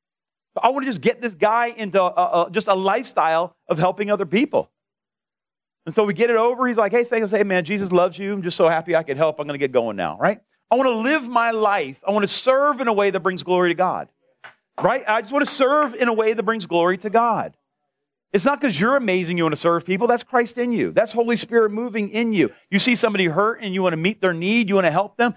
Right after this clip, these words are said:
Don't do it so you can feel better about yourself. Turn the attention to God. Listen, the easiest way to combat pride in your gift is point to Jesus. 'Cause once people meet him,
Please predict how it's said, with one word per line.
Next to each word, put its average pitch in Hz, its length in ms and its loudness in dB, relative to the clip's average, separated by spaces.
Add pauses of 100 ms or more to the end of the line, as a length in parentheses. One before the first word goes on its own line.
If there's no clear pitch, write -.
(180)
Don't 311 220 0
do 277 100 2
it 226 80 0
so - 80 -6
you 202 60 -6
can 196 100 -6
feel 185 140 2
better 170 220 2
about 160 220 0
yourself. 175 420 -2 (120)
Turn 285 260 0
the 277 100 2
attention 190 560 -2 (420)
to 247 80 2
God. 214 500 0 (800)
Listen, 214 340 0 (420)
the 175 240 -2 (120)
easiest 302 440 2
way 160 420 0 (160)
to 160 80 -6
combat 214 720 0 (220)
pride 147 560 0
in 156 120 -8
your 208 260 2
gift 143 360 -4 (180)
is 226 120 -2
point 214 260 0
to 208 80 -2
Jesus. 165 460 -2 (180)
'Cause 175 100 2
once 247 200 2
people 247 240 0
meet 208 340 -2
him, 160 340 -2